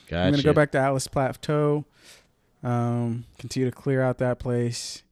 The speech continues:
Speaker 1: Um, and, uh,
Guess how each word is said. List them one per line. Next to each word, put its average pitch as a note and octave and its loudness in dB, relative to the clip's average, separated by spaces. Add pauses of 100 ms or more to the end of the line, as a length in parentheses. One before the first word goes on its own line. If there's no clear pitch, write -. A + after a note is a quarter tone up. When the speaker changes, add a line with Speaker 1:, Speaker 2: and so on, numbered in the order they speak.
(460)
Speaker 1:
Um, G#2+ -6 (1500)
and, A2 -10
uh, A2+ -8